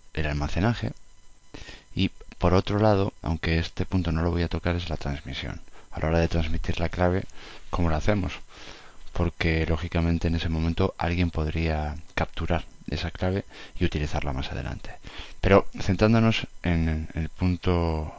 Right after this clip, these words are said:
para mí importante, el almacenaje. Tenemos básicamente tres formas, o cuatro quizá, de almacenar una clave, o de,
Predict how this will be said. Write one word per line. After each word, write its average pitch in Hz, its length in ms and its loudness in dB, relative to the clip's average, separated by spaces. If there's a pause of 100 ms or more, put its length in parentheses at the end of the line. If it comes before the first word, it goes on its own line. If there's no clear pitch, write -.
(360)
para 80 180 0
mí 85 240 2
importante, - 640 -4
el 78 120 -4
almacenaje. 76 580 -4 (2250)
Tenemos 113 400 6 (960)
básicamente 104 760 4
tres 92 220 4
formas, 95 340 4 (760)
o 92 100 4
cuatro 90 380 2
quizá, 87 300 2 (400)
de 87 300 4
almacenar 82 640 2 (600)
una 78 220 -2
clave, 71 360 -4 (180)
o 78 120 -2
de, 76 300 -2